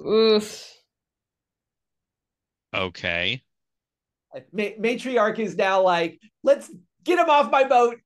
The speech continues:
Speaker 3: get him off my boat, get him off my boat."
Speaker 2: But we don't know Matriarch isn't here.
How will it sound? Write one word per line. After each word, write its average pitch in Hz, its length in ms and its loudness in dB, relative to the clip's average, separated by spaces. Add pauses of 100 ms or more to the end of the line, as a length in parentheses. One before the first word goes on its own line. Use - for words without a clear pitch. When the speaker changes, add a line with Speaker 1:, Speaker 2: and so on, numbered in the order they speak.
Speaker 3:
get 359 120 0
him 359 120 2
off 330 200 2
my 311 140 2
boat, 285 340 2 (220)
get 403 140 0
him 392 100 2
off 359 200 2
my 330 140 0
boat." 285 400 2 (120)
Speaker 2:
But 170 180 2
we 233 140 0
don't 247 260 0
know 269 220 4
Matriarch 262 580 0
isn't 415 380 -4
here. 294 760 -12